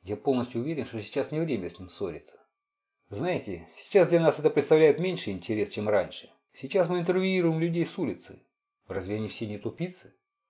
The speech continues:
Некоторые да, но иногда натыкаешься на жемчужное зерно. А это всегда нравится телезрителям. И кроме того, я сам знаю, как мне делать свою работу, черт побери.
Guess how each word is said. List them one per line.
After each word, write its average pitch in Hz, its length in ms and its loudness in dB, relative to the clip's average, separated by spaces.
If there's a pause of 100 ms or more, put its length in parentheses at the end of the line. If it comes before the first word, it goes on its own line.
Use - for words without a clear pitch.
(200)
Некоторые 160 560 0
да, 101 380 -2 (160)
но 110 160 -4
иногда 151 520 -2
натыкаешься 151 580 4
на 156 100 -2
жемчужное 131 520 0
зерно. 127 520 -6 (300)
А 139 80 -2
это 196 160 -2
всегда 214 340 0
нравится 107 400 4
телезрителям. 104 680 -4 (360)
И 95 80 -20
кроме 123 240 0
того, 139 200 4
я 143 100 4
сам 185 220 -2
знаю, 113 240 -2
как 104 140 -6
мне 120 160 -4
делать 98 280 -4
свою 101 160 -10
работу, 120 380 -2
черт 95 240 -10
побери. 101 460 -6